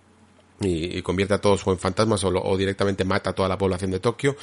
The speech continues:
y tú por alguna razón, pues, estás vivo y quieres salvar a tu novia, yo qué sé. No sé, es un juego muy raro. Mm, si os gusta a vosotros, entonces no me hagáis caso,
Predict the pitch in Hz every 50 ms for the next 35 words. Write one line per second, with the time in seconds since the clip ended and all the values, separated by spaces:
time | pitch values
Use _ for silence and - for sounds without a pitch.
0 | - - - - - - - 101 95 117 104 107 101 98 95 98 95 90 92 95
1 | 85 104 107 110 107 98 98 87 82 85 - 95 95 90 101 104 110 113 110 98
2 | 90 85 104 92 90 87 85 - - 85 80 80 78 - - 80 76 - - -
3 | - - - - - - - - - - - - - - - - - - 147 139
4 | 120 - 110 101 - - - 120 - 165 151 120 131 147 143 135 117 104 101 107
5 | 107 110 101 90 - - - - 104 104 104 104 107 107 107 95 - - 110 104
6 | 107 110 135 143 135 - 156 135 101 123 135 135 139 123 117 107 104 123 117 135
7 | 135 131 107 110 110 113 117 113 107 98 87 - - 104 98 - - -